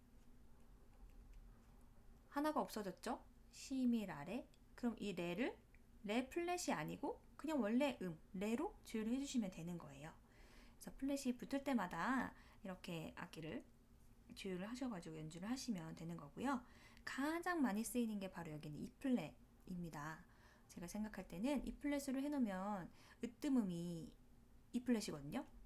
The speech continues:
다시 보실게요. 시미라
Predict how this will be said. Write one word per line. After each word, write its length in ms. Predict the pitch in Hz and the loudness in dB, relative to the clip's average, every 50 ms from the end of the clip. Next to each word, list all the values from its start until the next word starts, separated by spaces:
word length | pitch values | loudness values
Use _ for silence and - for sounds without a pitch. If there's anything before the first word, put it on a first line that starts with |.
| - - - - - | -16 -16 -16 -18 -16
다시 200 | - - 185 185 | -14 -12 -12 -10
보실게요. 600 | - 165 - - - 160 156 160 208 277 - - - - | -8 -8 -8 -6 -6 -4 -2 0 2 0 0 0 -4 -12
시미라 960 | - - - 302 302 302 302 285 247 214 185 170 165 185 202 214 180 - - | -8 -4 0 2 4 6 6 8 6 6 6 4 6 6 8 8 6 4 0